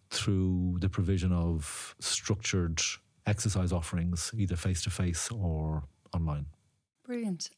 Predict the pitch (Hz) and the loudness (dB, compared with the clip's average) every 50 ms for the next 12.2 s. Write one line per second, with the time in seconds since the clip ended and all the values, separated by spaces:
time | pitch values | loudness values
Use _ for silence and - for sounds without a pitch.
0 | _ - - 247 269 285 294 240 294 277 233 220 - 202 214 220 208 196 202 190 | _ -2 0 0 0 0 0 0 0 0 0 0 0 2 2 0 0 0 0 0
1 | 185 175 180 180 190 196 180 - - 196 196 180 170 - 190 180 156 190 190 175 | 0 0 2 2 2 0 0 -2 -4 -4 -4 -4 -4 -4 -4 -2 -2 -2 -2 -2
2 | - - 180 175 170 - - 175 170 - - 180 180 - - 170 165 160 - - | -2 -2 -2 -2 -2 -4 -8 -14 -14 -8 -4 -4 -4 -2 -2 -2 -2 -2 -2 -2
3 | 165 165 160 - - - 170 165 160 160 151 151 165 156 160 156 160 165 165 160 | -2 -2 -2 -4 -4 -4 -4 -2 -2 -2 -2 -2 -2 -2 -2 -2 -2 -2 -2 -2
4 | 165 - - 151 - - 170 165 165 165 170 175 165 180 180 180 175 170 156 165 | -4 -6 -8 -10 -6 -4 -4 -2 -2 -2 -2 -2 -2 -2 -2 -2 -2 -4 -6 -8
5 | - - - 170 160 160 156 - - 160 147 165 160 180 180 - - - - - | -8 -8 -6 -4 -4 -4 -4 -6 -6 -6 -4 -4 -4 -4 -6 -8 -12 -14 -14 -16
6 | - - - - _ - - 196 202 190 - 226 202 202 202 196 180 180 - 180 | -16 -16 -18 -14 _ -2 0 0 0 0 2 2 2 2 2 0 0 -2 -4 -4
7 | 170 - _ - 180 175 170 175 175 170 175 175 165 170 165 165 165 160 156 156 | -4 -6 _ -2 0 0 2 2 2 0 0 0 -2 -2 -2 0 0 -2 -4 -6
8 | 151 - - - _ _ - - - - 196 190 185 180 180 170 165 170 160 - | -8 -12 -18 -20 _ _ -16 -10 -4 -2 0 2 2 2 2 2 0 0 -2 -2
9 | - - 170 165 160 160 160 147 170 165 165 165 165 165 160 156 170 160 165 165 | -2 0 0 2 2 0 0 0 0 0 0 -2 -2 -4 -2 -2 -2 0 0 0
10 | 165 165 165 170 170 160 - - - - - 185 165 160 - 175 165 160 151 170 | 0 0 0 -2 -2 -2 -4 -8 -8 -6 -4 -4 -4 -2 -2 -2 -2 -2 0 0
11 | 165 160 160 151 - 156 156 170 - - 156 - - 180 170 - - 170 160 156 | 0 0 0 0 -2 -2 -2 -2 -2 -4 -4 -4 -4 -4 -4 -2 -2 -2 0 0
12 | 160 151 - | -2 -4 -6